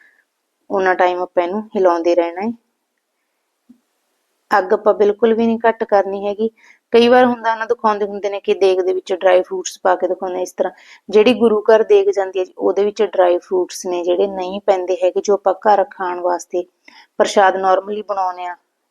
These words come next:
ਇਹ ਆਟੇ ਦਾ ਵੀ ਬਣਾ ਲੈਂਦੇ ਹਾਂ, ਸੂਜੀ ਦਾ ਵੀ ਬਣਾ ਲੈਂਦੇ ਹਾਂ, ਉਹਦੇ ਵਿੱਚ ਹਮੇਸ਼ਾ ਡਰਾਈ ਫਰੂਟਸ ਆਪਾਂ ਪਾ ਲੈਂਦੇ ਹਾਂ। ਪਰ ਗੁਰੂ ਘਰ ਵਾਲੀ ਦੇਗ ਹੁੰਦੀ ਹੈ ਜਿਹੜੀ, ਉਹਦੇ ਵਿੱਚ ਡਰਾਈ ਫਰੂਟਸ ਨਹੀਂ ਪੈਂਦੇ ਹੈਗੇ।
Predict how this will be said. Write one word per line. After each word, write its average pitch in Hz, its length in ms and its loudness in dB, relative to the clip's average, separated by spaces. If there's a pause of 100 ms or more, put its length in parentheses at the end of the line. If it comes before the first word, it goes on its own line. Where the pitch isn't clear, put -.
(120)
ਇਹ - 140 0
ਆਟੇ 190 280 0
ਦਾ 190 120 4
ਵੀ 196 100 2
ਬਣਾ 185 220 -4
ਲੈਂਦੇ 185 180 -2
ਹਾਂ, 190 80 -12
ਸੂਜੀ 196 340 -8
ਦਾ 185 120 6
ਵੀ 185 60 4
ਬਣਾ 185 200 -8
ਲੈਂਦੇ 185 220 -4
ਹਾਂ, 185 60 -18 (360)
ਉਹਦੇ 202 260 6
ਵਿੱਚ 233 240 0
ਹਮੇਸ਼ਾ 220 400 -2
ਡਰਾਈ 190 280 4
ਫਰੂਟਸ 196 360 -8
ਆਪਾਂ 196 160 0
ਪਾ 180 200 2
ਲੈਂਦੇ 180 240 -2
ਹਾਂ। 190 120 -8
ਪਰ 190 220 4
ਗੁਰੂ 190 260 -2
ਘਰ 214 180 2
ਵਾਲੀ 196 200 0
ਦੇਗ 170 300 -2
ਹੁੰਦੀ 175 260 -12
ਹੈ 170 60 -4
ਜਿਹੜੀ, 175 220 -8
ਉਹਦੇ 202 260 -2
ਵਿੱਚ 202 200 -4
ਡਰਾਈ 175 280 0
ਫਰੂਟਸ 185 440 -4
ਨਹੀਂ 180 260 -8
ਪੈਂਦੇ 190 380 -2
ਹੈਗੇ। 190 240 2